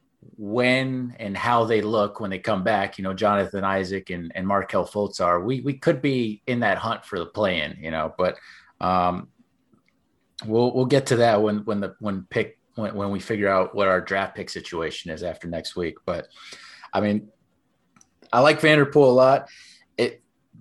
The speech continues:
it's tough to really judge these guys, right? Because we don't, we don't, we're not in the interview process. You know, we don't see what ideas they have for the franchise,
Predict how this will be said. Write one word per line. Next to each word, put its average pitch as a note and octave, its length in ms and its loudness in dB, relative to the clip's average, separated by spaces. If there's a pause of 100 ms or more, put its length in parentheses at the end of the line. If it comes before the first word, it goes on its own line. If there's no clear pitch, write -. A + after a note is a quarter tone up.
(400)
it's C#3 180 2
tough G#3+ 200 4
to G3 80 6
really E3 160 8
judge C#3 280 4
these A2+ 160 -2
guys, G2+ 280 2
right? A2 240 0
Because A2+ 440 -4
we A2+ 140 -2
don't, B2+ 220 4
we B2 80 2
don't, C3+ 240 0 (480)
we're B2 100 -2
not B2+ 200 0
in B2 120 0
the A#2+ 80 0
interview A2 360 -4
process. A2 840 0 (140)
You G2 120 -10
know, F#2 240 0
we G2 140 -4
don't A2+ 200 -2
see G#2 520 -2
what G2 360 0
ideas G2 440 0
they G2 120 -4
have F#2+ 340 -2
for F2+ 180 -6
the D#2+ 160 -12
franchise, G2 720 -2